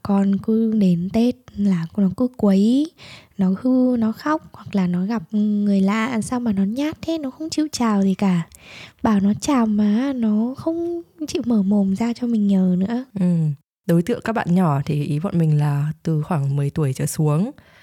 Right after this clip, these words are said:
Speaker 2: Và phần lớn là, ừ, mình nghĩ là trong khoảng từ tầm bốn tuổi đến khoảng bảy tuổi.
Speaker 1: Ừ. Đầu tiên thì chúng mình muốn giải thích với mọi người là tại sao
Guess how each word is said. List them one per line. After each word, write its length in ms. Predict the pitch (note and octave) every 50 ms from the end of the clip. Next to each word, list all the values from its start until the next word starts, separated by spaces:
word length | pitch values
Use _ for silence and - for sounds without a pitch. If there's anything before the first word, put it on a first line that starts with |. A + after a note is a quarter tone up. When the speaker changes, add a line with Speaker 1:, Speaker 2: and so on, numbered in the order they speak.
| - - - _
Speaker 2:
Và 220 | - E3 D3+ C#3+ C#3+
phần 160 | - - D3+
lớn 240 | D3+ D3+ D3+ D3+ D#3
là, 220 | F3+ G3 F#3+ F3+ E3
ừ, 60 | - E3+
mình 420 | D#3+ D#3+ D#3 D#3 D#3 D#3+ D#3 D#3+
nghĩ 140 | E3 F3+ F#3+
là 180 | A3 G#3 F3
trong 260 | E3 - G3+ F3+ F#3+ F#3+
khoảng 320 | - G3+ D#3+ C#3 C3+ B2+ - - - - - - - - _ _ _ _
từ 260 | - D#3 D3+ D3+ D3 D3
tầm 420 | - D3+ D3+ D3+ D3 C#3+ C#3+ C#3+ C#3 C3 - _ _ _ _ _ _ _
bốn 240 | - - D3+ D#3 E3+ F#3
tuổi 380 | - G#3+ F3+ D3 C3+ C3 C#3 D3 - _ _ _ _ _ _ -
đến 260 | E3+ C#3 C#3 D3+ F3+
khoảng 280 | - G#3 E3 C#3 C#3
bảy 160 | D3 D3 C3+ B2+
tuổi. 320 | - E3+ D#3+ C#3 C3 C3 C3 - _ _ _
Speaker 1:
Ừ. 80 | G3 G3 F#3+ F#3 F3 E3+ D#3+ E3 - _ _ -
Đầu 120 | A#3+ A3+ A3
tiên 320 | A3 - C4+ C4+ C4 B3+
thì 220 | A#3 A#3 G#3+ G3+ G3
chúng 160 | - G#3+ G3+
mình 220 | G#3+ A#3 A#3 G#3+ G3+
muốn 440 | F#3+ F#3+ F#3 F3+ F#3+ G3 G#3 A3 A#3
giải 160 | B3 B3+ G#3+
thích 180 | - D4+ D#4+ -
với 80 | C#4
mọi 180 | B3 B3 C4 -
người 220 | G#3 G#3 G#3 G3+
là 360 | G3 G3 G3 G3 G3 F#3+ F#3 F#3+ -
tại 140 | - D#4 C4
sao 460 | - - C4 B3 B3 B3 B3 B3+ B3+